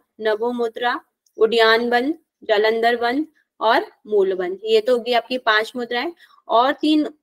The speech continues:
मुद्राओं की जो चर्चा मिलती है वह खेचरी, वज्रौली मिलती है।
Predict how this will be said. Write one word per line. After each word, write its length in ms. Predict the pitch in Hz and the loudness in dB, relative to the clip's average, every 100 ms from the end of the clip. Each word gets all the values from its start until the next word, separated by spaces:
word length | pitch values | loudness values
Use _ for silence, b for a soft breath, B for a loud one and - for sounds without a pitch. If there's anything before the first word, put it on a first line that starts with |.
| _ | _
मुद्राओं 400 | 226 226 240 247 | -4 -2 0 -2
की 140 | 247 | -4
जो 100 | 254 | -4
चर्चा 380 | 262 247 226 254 | -2 -2 -2 -2
मिलती 320 | 254 233 - | -2 -4 -4
है 80 | 262 | -4
वह 120 | 247 | -2
खेचरी, 720 | 247 - 214 208 240 254 311 339 _ - | -4 0 0 0 -6 -6 -6 -8 _ 0
वज्रौली 720 | 208 220 226 226 240 302 339 359 _ _ _ _ _ _ _ _ _ _ _ _ _ _ _ _ _ _ _ _ _ _ _ _ 208 | 2 4 6 6 4 -4 -4 -8 _ _ _ _ _ _ _ _ _ _ _ _ _ _ _ _ _ _ _ _ _ _ _ _ -2
मिलती 380 | 196 180 190 | -2 -2 -4
है। 100 | 190 | -8